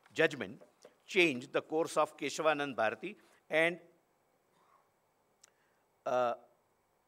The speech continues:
immediately thereafter came Missus Gandhi's election being challenged in Allahabad High Court. I'm, I'm, I'm using the name. I have avoided the names. And don't, don't take it that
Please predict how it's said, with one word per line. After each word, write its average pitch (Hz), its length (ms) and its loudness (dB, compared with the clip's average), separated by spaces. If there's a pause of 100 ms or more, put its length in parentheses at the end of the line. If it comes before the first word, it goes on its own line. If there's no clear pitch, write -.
(1500)
immediately 202 480 -2
thereafter 135 560 6 (760)
came 120 300 -4 (1200)
Missus 127 340 -10
Gandhi's 120 460 -6 (100)
election 143 600 -6
being 123 280 -10
challenged 120 460 -10
in 117 180 -12
Allahabad 90 400 -8
High 78 80 -20
Court. - 160 -20 (1500)
I'm, 120 260 -6
I'm, 123 280 -4
I'm 127 260 -6
using 127 320 -10
the 117 80 -6
name. 120 260 -2
I 95 100 -4
have 127 140 -2
avoided 143 460 -6
the 117 80 -4
names. 107 380 -12 (280)
And 180 160 -16
don't, 254 180 -6 (160)
don't 233 200 0
take 190 200 -2
it - 240 -8
that 180 140 -4